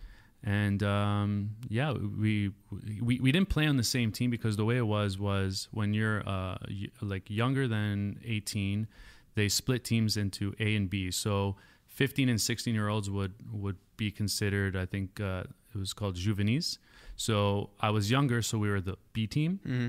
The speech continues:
Speaker 1: and he was older, so he was the A team.
Speaker 2: Okay.
Speaker 1: So we lived together, we practiced together, we never played games together, um, but it was, it was really cool, like, because when I was a kid,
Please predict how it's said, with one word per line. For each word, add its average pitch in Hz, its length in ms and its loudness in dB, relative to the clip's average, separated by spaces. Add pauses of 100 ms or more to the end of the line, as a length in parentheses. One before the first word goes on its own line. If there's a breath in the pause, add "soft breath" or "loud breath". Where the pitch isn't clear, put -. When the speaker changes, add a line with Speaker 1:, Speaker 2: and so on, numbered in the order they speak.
(160)
Speaker 1:
and 104 140 4
he 117 80 4
was 104 160 4
older, 127 340 2
so 107 160 -2
he 101 120 2
was 95 140 0
the 101 200 -4
A 110 100 4
team. - 240 -2
Speaker 2:
Okay. 117 360 0 (260 loud breath)
Speaker 1:
So 135 280 4
we 120 200 4
lived 120 240 2
together, 135 320 2
we 113 140 2
practiced 117 460 2
together, 107 380 0
we 104 120 0
never 107 200 2
played 101 360 -2
games 110 300 2
together, 127 500 0 (440)
um, 98 640 4
but 110 320 0 (120)
it 120 80 2
was, 120 260 2
it - 120 -2
was 117 160 2
really 139 220 2
cool, 131 280 2
like, 101 140 0
because 104 560 0
when 107 180 2
I 117 80 4
was 107 100 2
a 101 60 0
kid, 123 480 0